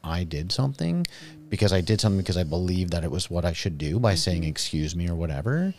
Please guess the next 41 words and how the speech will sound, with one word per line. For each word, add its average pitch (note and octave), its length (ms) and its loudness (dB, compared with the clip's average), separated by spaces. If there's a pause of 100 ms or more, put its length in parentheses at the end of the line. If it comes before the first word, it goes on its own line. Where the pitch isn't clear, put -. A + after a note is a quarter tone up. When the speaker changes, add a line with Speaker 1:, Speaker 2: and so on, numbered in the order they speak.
(380)
Speaker 1:
But G2 120 4
it G#2 40 6
was, G2+ 200 4
it - 120 -4
wasn't B2+ 340 4
even C3 380 4
me B2+ 240 6
almost A#2 560 -2 (100)
that F2+ 160 -2
turned G2+ 300 2
around F2+ 320 2
instantly G#2 420 0
and F2+ 80 2
Speaker 2:
Yeah. E2+ 60 0
Speaker 1:
went F2 160 0
back F2 240 -2
to - 80 -6
that E2 140 -2
conversation. G2 1000 -6
Speaker 2:
Mm-hmm. - 120 -20 (280)
Speaker 1:
It A#2+ 60 6
was, B2+ 160 8
it - 80 4
was D3+ 100 6
just E3 160 4
the E3+ 60 6
most D#3+ 220 6
interesting. D3 640 4 (160)
Speaker 2:
Yeah, A3 180 8
it's G3 100 4
almost C#4+ 240 4
like C4 140 4
it's A3 100 4
a G#3 60 6
higher G3+ 320 8
aspect F#3+ 480 4
of G3 100 -2
you. A3 200 4
Your F3+ 240 0
intuitive F#3 580 2
response A#3 800 0